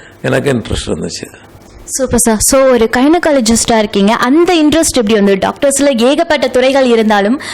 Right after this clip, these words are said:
Speaker 2: பர்டிகுலரா செலக்ட் பண்ணி இதுல வந்துட்டு மக்களுக்கு நீங்க சேவை புரிந்துட்டு வரீங்க.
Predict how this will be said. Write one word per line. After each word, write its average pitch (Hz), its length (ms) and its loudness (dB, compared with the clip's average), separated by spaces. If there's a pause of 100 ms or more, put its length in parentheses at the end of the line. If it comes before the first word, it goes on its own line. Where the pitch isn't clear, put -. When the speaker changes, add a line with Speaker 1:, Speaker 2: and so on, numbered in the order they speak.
(140)
Speaker 2:
பர்டிகுலரா 330 540 2 (120)
செலக்ட் 269 200 -2
பண்ணி 269 400 0
இதுல 320 300 2
வந்துட்டு 285 140 -2
மக்களுக்கு 254 380 0
நீங்க 220 180 2
சேவை 226 300 -4
புரிந்துட்டு 202 400 -2
வரீங்க. 185 440 0